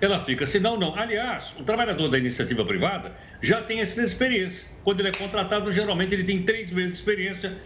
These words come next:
e a empresa, então, depois de três meses, se fica com ele ou não. Então, é uma coisa bastante semelhante.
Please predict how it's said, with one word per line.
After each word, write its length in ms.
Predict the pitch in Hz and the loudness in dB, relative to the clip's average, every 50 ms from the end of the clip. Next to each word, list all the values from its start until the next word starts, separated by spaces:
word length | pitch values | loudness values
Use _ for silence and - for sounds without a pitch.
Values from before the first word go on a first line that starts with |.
| - - - | -8 0 4
e 80 | 180 | 4
a 60 | 190 | 4
empresa, 380 | 190 180 - 156 156 165 151 156 | 4 4 0 0 0 2 2 0
então, 200 | 160 - 151 151 | 0 2 2 2
depois 300 | 160 160 156 160 156 151 | 2 2 0 0 0 0
de 60 | 147 | 2
três 140 | - 170 127 | 0 0 2
meses, 280 | 135 165 156 - 165 160 | 2 0 0 0 -2 -2
se 140 | - 185 | 0 -2
fica 260 | 175 - 151 143 147 165 | 0 0 0 0 0 -2
com 220 | - - 135 123 | -2 0 2 2
ele 160 | 135 135 135 - | 2 0 -4 -4
ou 140 | - 151 147 | -2 0 0
não. 240 | 110 92 78 - - - - - - - - | 0 -2 -4 -6 -10 -14 -16 -18 -18 -6 0
Então, 140 | - - 156 | 2 4 4
é 40 | 156 | 4
uma 80 | 131 104 | 2 2
coisa 240 | 135 139 139 147 | 2 2 2 2
bastante 340 | 131 120 117 110 - 139 117 | 2 0 0 0 0 0 2
semelhante. 520 | - 147 123 113 95 85 67 - - - | 2 2 2 0 -2 -2 -4 -4 -6 -8